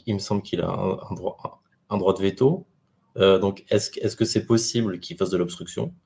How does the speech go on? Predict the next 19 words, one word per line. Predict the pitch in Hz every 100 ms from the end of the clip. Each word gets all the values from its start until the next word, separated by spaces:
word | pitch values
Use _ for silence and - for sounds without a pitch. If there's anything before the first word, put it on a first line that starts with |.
| _ - _ _ -
Euh, | 90 90 87 87 87 87
est-ce | 87 -
que | 82
c'est | -
tout | - 104
simplement | 95 101 95
possible | 107 101 - 110
qu'il, | - 95 85
qu'il | - 92
ne | 92
nomme | 98 98
pas | - 104 98
tout | -
ce | 98
que | - 87
premier, | - 92 87
premier | - 92
ministre | 90 117 -
déjà ? | 95 113 156